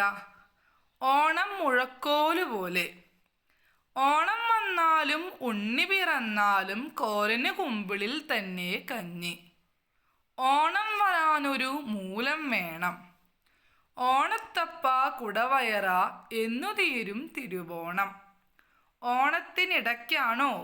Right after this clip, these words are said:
പൂട്ടുകച്ചോടം? ഓണത്തിനല്ലയോ ഓണപ്പുടവ. കാണം വിറ്റും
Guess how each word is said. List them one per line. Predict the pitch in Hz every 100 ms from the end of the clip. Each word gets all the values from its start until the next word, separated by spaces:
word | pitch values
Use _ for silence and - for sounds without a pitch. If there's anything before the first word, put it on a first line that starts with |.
| -
പൂട്ടുകച്ചോടം? | 202 185 185 262 247 240 - 226 220 226 220 214 - _ _ _ _ _ _ _ - 247
ഓണത്തിനല്ലയോ | 254 285 311 - 359 349 254 240 233 233 254 381 - 226 202
ഓണപ്പുടവ. | 185 262 311 - 214 180 165 170 175 - _ _ _ _ _ _ _ _ _ _ _ _ _
കാണം | 302 285 311 349 440 453
വിറ്റും | 359 233 - 226